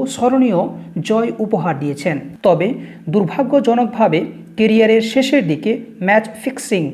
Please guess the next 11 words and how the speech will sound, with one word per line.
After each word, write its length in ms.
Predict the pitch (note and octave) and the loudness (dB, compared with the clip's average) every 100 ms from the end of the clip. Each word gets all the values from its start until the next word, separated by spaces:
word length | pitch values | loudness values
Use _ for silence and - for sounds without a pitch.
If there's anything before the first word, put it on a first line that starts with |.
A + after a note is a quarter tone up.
| - | -2
কেলেঙ্কারিতে 640 | G3 G#3+ A3+ G3+ D3 C3+ A#3 | 2 2 2 2 0 -2 -4
তার 180 | - C#3+ | 2 2
নাম 180 | D3+ D#3 D#3+ D#3+ | 2 0 -2 0
জড়িয়ে 300 | F#3+ D#3 C3+ | 2 2 2
যায়, 240 | D3 C3+ - - - D3+ | 0 0 -6 -18 -10 0
যা 120 | E3 | 2
তার 180 | E3+ D#3 - | 2 0 -2
ক্রিকেট 360 | A#3+ - C#4 - | -4 -2 -4 -2
ক্যারিয়ারকে 500 | - G3+ F#3 F3 F3 F3+ E3+ | -2 2 2 2 0 -4 -8
সংক্ষিপ্ত 480 | - A#3 A3+ F3+ - | -4 -4 -2 -4 -6
করে। 280 | - C#3+ C3 | -2 -2 -2